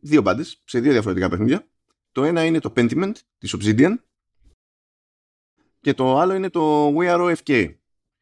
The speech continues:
Το, καλά, το Pentiment, εντάξει, το έχουμε συζητήσει στο παρελθόν. Το We Are O F K δεν το έχουμε συζητήσει, αλλά το θυμάμαι. Είναι,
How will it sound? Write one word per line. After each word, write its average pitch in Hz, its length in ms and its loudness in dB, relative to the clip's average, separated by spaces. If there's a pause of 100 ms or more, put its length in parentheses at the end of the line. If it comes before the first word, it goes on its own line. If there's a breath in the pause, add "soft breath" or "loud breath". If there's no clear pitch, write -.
(520)
Το, 117 640 0
καλά, 127 180 0
το - 140 -10
Pentiment, 147 340 2
εντάξει, 127 260 -2
το 117 60 -8
έχουμε 117 160 -6
συζητήσει 82 800 -4
στο 82 120 -8
παρελθόν. 82 420 -6
Το 104 400 -2
We 123 60 -2
Are 143 140 0
O 143 160 0
F - 20 -6
K 156 260 -2
δεν 151 160 -6
το 165 100 -2
έχουμε 120 180 0
συζητήσει, 92 460 -8
αλλά 104 80 -6
το 107 60 -8
θυμάμαι. 113 340 -2
Είναι, 117 180 -2